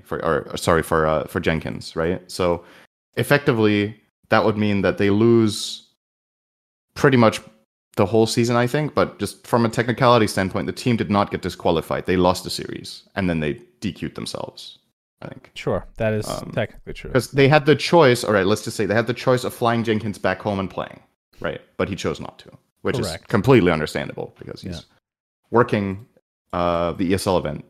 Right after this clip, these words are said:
Speaker 2: So
Speaker 1: and
Speaker 2: the thing about
Speaker 1: there's
Speaker 2: this
Speaker 1: a lot of
Speaker 2: that doesn't
Speaker 1: prospects
Speaker 2: make
Speaker 1: in it.
Speaker 2: sense to me is, like, this is obviously such an easy P R move to,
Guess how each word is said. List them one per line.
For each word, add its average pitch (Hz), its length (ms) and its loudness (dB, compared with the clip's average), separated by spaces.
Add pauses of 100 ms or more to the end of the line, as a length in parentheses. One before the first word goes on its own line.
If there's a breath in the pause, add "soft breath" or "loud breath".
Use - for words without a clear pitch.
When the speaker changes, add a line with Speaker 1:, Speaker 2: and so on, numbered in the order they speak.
(120)
Speaker 2:
So 165 160 0
Speaker 1:
and 147 140 -4
Speaker 2:
the 147 60 -4
thing 285 220 -4
about 165 240 -2
Speaker 1:
there's 180 160 0
Speaker 2:
this - 40 -4
Speaker 1:
a - 20 -2
lot 139 100 2
of 127 80 -2
Speaker 2:
that - 80 -4
doesn't 151 200 -2
Speaker 1:
prospects - 20 -4
Speaker 2:
make 143 100 -4
Speaker 1:
in 147 160 -6
it. 139 80 -8
Speaker 2:
sense - 60 -18
to 120 100 -8
me 117 380 -4
is, 101 140 -8
like, 110 140 -6
this 156 120 -4
is 131 100 -6
obviously 131 560 -2
such - 320 -6
an 117 180 -8
easy 123 280 -6
P - 180 -8
R 113 140 0
move 110 260 -6
to, 92 380 -6